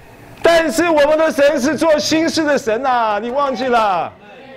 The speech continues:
你要抓住这个信念，他是做新事的神，他是在看沙漠中开江河的神，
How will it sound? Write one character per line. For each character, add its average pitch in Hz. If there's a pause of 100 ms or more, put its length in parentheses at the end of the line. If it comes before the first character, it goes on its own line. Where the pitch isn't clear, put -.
(140)
你 185
要 285
抓 285
住 285
这 277
个 254
信 269
念， 262
他 269
是 269
做 269
新 277
事 269
的 269
神， 247
他 269
是 277
在 277
看 277
沙 269
漠 269
中 277
开 269
江 311
河 277
的 277
神， 254